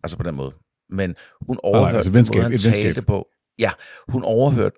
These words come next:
Speaker 1: den måde, at han talte på i telefonen, sagde hun,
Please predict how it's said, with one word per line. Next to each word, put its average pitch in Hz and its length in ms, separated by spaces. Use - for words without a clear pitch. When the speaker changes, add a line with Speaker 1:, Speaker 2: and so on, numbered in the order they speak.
Speaker 1:
den 135 180
måde, 101 480
at - 80
han 92 140
talte 90 440
på 92 200
i - 20
telefonen, 92 580
sagde 87 240
hun, 87 180